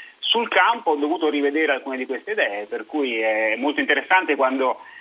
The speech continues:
uno mette a-, alla prova le proprie convinzioni con quello che riesce a capire coi propri occhi, intervistando personaggi in diretta, diciamo.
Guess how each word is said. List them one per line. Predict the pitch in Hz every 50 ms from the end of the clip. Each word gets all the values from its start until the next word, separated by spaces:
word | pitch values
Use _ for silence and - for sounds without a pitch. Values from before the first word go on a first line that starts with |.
| - - - - 143 147 156
uno | 160 175 180
mette | 160 156 170 165 - 160
a-, | 151 135
alla | - 139 156 156 156 156
prova | - 170 185 190 185 180 170
le | 151 147
proprie | 147 160 160 151 151
convinzioni | 147 156 151 147 139 170 170 - - 165 180 185 170 151
con | 147 139 135
quello | - 147 139 135
che | - 131 127
riesce | 131 135 135 143 135 - 156 135 123
a | 117 113 123
capire | - 127 123 - 139 135 131 139 127 123 117
coi | 110 120 113
propri | 113 123 123 123 120
occhi, | 123 131 147 143 - 131
intervistando | 117 113 113 117 110 113 117 107 - - 120 117 113 117 120 107 110 110 107 107 110 110 107 -
personaggi | - 110 - - - 120 120 117 113 117 120 120 117 -
in | 113 113 117
diretta, | 113 123 131 120 101 - - 113
diciamo. | 107 107 98 104 104 104 - -